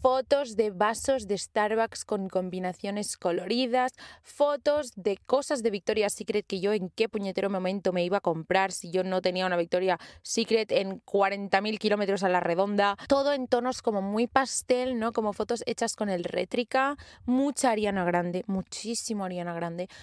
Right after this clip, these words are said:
O sea, yo pagaría mucho dinero por poder ver ahora mi cuenta de We Heart It. Y eso fue el inicio del postureo, porque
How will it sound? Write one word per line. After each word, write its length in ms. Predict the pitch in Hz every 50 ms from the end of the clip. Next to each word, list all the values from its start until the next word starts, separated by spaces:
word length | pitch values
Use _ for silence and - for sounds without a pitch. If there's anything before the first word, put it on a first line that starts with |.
| - - -
O 40 | -
sea, 120 | - 233
yo 200 | 214 208 233 247
pagaría 400 | - 285 262 247 240 240 247 254
mucho 500 | 233 233 226 240 247 254 247 - - 302
dinero 500 | 277 254 233 214 208 208 214 233 262 262 -
por 240 | _ - 208 202 196
poder 380 | - - 202 190 190 196 202 202
ver 120 | 214 202
ahora 280 | 202 196 196 196 208 208
mi 160 | 202 190 180
cuenta 640 | - - - 185 185 185 202 220 - 262 277 285 -
de 240 | - 254 240 269 262
We 180 | 240 254 269 247
Heart 360 | - - 262 262 269 - -
It. 240 | 302 349 392 - - -
Y 420 | 262 240 240 240 233 233 233 233 254
eso 240 | 247 254 - 370
fue 140 | 349 - 320
el 60 | 349
inicio 340 | 339 269 262 262 - 339 349
del 120 | 339 269 -
postureo, 680 | - 220 202 - - 185 180 208 294 330 233 196 - _
porque 400 | - 208 196 - - 202 -